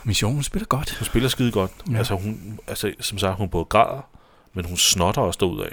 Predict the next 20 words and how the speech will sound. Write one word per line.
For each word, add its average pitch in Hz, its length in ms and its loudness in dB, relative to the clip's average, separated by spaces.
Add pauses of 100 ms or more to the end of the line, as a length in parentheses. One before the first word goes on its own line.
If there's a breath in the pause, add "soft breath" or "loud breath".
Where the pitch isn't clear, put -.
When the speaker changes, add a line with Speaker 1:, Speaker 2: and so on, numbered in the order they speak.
(440)
Speaker 1:
Ja, 95 60 -6
det 98 100 -4
gør - 100 -6
hun. 165 280 -8
Speaker 2:
Det 107 80 -4
gør 101 120 2
hun. 101 300 -6
Speaker 1:
Ja, 156 60 -6 (380)
det 110 160 -4
er 104 240 -4
ren, 123 240 0
Speaker 2:
Ja. 113 140 2
Speaker 1:
øh, 101 60 0 (260)
Blair 110 160 2
Witch 117 280 -2
Project. 113 360 -4 (360)
Blup. 339 220 -2 (480)
Ud 170 100 -2
af 135 60 0
næsen. 110 320 -4